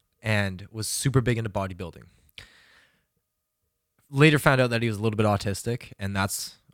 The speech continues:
why he used to come into class and s-, <laughs> and say, "Guys, you know what time it is? It's eat time." <laughs>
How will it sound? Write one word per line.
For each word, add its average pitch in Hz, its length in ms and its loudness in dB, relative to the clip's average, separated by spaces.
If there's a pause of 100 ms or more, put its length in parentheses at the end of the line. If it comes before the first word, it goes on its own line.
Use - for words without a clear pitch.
why 104 300 2
he 110 140 -6
used 101 220 -4
to 110 60 -6
come 104 180 -4
into 107 160 -4
class 110 400 2
and 101 120 -6
s-, - 100 -8
<laughs> - 280 -6
and 110 140 -4
say, 104 280 0 (640)
"Guys, 196 220 6
you 202 40 4
know 226 40 8
what 220 120 4
time 233 220 6
it 262 100 2
is? - 300 -4 (600)
It's 175 260 0 (140)
eat 247 260 2
time." 131 560 4
<laughs> - 160 0